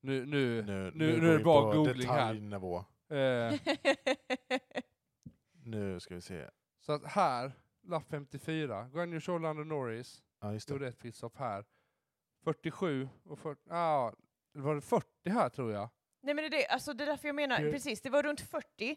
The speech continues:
Speaker 3: för det, eh, vet du det, det var lapp fyrtioett som Leclerc... Nej, det måste varit lite tidigare då.
Speaker 2: Han
Speaker 3: Ehm,
Speaker 2: pittade femtiofyra.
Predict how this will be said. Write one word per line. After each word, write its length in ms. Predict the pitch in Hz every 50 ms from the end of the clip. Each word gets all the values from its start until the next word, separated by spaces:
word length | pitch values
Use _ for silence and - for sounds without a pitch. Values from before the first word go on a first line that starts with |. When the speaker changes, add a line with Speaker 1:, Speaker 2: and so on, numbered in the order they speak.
| - _ - _ _ _ _ _ _ - - - _
Speaker 3:
för 460 | - 285 277 247 208 190 196 226 - - _ _ _ _ _ _ _ _ _ _ _
det, 200 | 190 233 240 240 226 220 - -
eh, 180 | - 208 214 202
vet 180 | 196 214 -
du 60 | - 208
det, 200 | 202 175 139 - - -
det 120 | 196 233
var 100 | 196 233
lapp 220 | 240 254 247 -
fyrtioett 480 | - - 269 - - 269 - 247 240 -
som 180 | - - 220 214
Leclerc... 460 | 202 202 - - 226 208 196 190 185 - - - - - - - - _
Nej, 140 | _ 185 196
det 80 | 185 180
måste 220 | 175 160 - -
varit 300 | 160 160 151 151 - -
lite 200 | 165 165 - -
tidigare 380 | - - 160 156 135 101 110 147
då. 140 | - - - _ _ _ _ _ _ _ _ _ _ _ _ _ -
Speaker 2:
Han 340 | 175 175 156 143 139 135 131
Speaker 3:
Ehm, 120 | 127 -
Speaker 2:
pittade 420 | - 165 175 196 - 156 151 147 139
femtiofyra. 600 | - 147 143 139 - 139 - 165 190 180 113